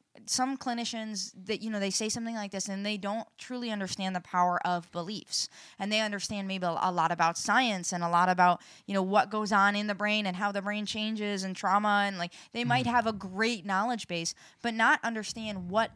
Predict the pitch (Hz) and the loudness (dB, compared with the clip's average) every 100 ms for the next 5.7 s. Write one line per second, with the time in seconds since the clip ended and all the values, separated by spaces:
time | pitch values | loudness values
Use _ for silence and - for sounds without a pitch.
0 | - 202 190 196 196 - 247 220 202 196 | 0 2 2 0 -2 -2 -4 -6 -6 -6
1 | 185 185 - - 202 190 208 - 202 180 | 0 0 0 -4 2 2 2 -4 -6 -4
2 | 220 247 196 - 175 175 196 208 202 220 | -2 -2 -4 -6 -8 -8 -6 -4 -2 4
3 | 262 - - _ _ 202 196 285 349 247 | 4 2 -8 _ _ -4 2 2 2 0
4 | - 175 - - 185 165 170 - 185 180 | 0 -2 -4 -6 -4 -6 -10 -12 -10 -8
5 | 170 160 - 165 156 165 165 | -8 -8 -10 -10 -8 -6 -8